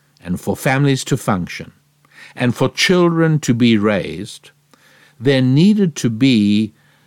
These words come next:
uh, call them cultural guardrails that helped to s-,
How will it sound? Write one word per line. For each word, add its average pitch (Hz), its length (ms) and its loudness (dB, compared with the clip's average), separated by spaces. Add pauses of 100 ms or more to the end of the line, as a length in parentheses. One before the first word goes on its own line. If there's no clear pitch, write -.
(280)
uh, 123 260 -2 (200)
call 175 340 2
them 127 460 0 (100)
cultural 135 840 0
guardrails 101 1500 -4 (680)
that 120 220 0
helped - 640 -4 (600)
to 113 640 4 (440)
s-, - 540 -4